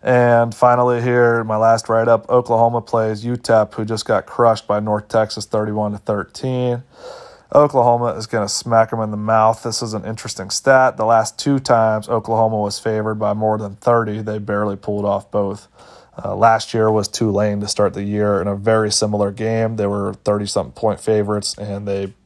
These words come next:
beat Tulane by, like, five in an ugly game. Uh, and then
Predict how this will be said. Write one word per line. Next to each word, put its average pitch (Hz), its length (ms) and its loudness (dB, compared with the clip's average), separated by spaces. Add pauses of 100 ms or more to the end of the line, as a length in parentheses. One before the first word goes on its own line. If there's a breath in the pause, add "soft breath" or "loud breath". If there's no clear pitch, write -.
beat 98 260 -10
Tulane 101 560 -6
by, 98 220 -6
like, 95 260 -8
five - 680 -6 (480 soft breath)
in 98 160 -4
an 87 160 -2
ugly 98 360 -2
game. 113 340 -2 (680 loud breath)
Uh, 95 440 0
and 110 100 -2
then 113 220 0